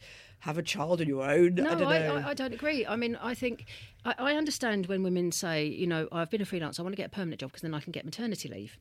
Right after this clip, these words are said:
Speaker 2: Because they think that's nirvana, you know.
Speaker 1: Yeah.
Speaker 2: But actually, um, I started a business and then discovered I was pregnant. Um, not the best timing. But, but what's interesting about that is if you're your own boss, you have freedom. There are lots more stresses and strains, absolutely,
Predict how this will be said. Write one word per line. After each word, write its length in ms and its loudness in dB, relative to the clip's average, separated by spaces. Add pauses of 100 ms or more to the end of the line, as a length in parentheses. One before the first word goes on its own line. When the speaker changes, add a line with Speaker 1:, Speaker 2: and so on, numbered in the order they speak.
(680)
Speaker 2:
Because 220 -2
they 100 2
think 200 -4
that's 240 -6
nirvana, 640 -4
you 100 -4
know. 160 -6 (100)
Speaker 1:
Yeah. 260 0 (340)
Speaker 2:
But 100 0
actually, 760 2
um, 440 -2 (200)
I 280 2
started 400 -4
a 20 -6
business 460 -4
and 100 -2
then 80 -2
discovered 380 -8
I 40 -6
was 120 -10
pregnant. 520 -8
Um, 200 -8
not 160 -4
the 80 -10
best 180 -6
timing. 300 -6 (280)
But, 180 -2 (100)
but 180 0 (180)
what's 240 0
interesting 380 0
about 220 -4
that 160 -4
is 160 -4 (100)
if 220 -6
you're 120 0
your 260 0
own 180 0
boss, 560 -6 (400)
you 220 0
have 260 -4
freedom. 640 -6
There 180 2
are 100 2
lots 260 -2
more 140 -2
stresses 360 -6
and 120 -4
strains, 640 -8
absolutely, 720 -4